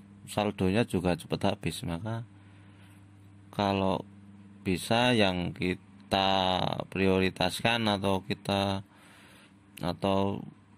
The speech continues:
berdasarkan pasar ya, yang laku mana kita iklankan. Ini cuma tiga ini.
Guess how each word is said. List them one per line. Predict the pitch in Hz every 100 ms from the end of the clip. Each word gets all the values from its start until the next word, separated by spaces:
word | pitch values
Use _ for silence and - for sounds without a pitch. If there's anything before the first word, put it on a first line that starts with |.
| -
berdasarkan | - - 95 - 87 92
pasar | 95 95 - 101
ya, | 95 82 87 - - - - - -
yang | 87 85 87 90
laku | 87 85 95
mana | 92 90 92 110
kita | - 95 - 95 98 - - - -
iklankan. | 87 87 80 80 85 82 87 - - - - - - - - - - - - - - - -
Ini | 95 98
cuma | 104 101 101
tiga | 92 95 - 90
ini. | 85 85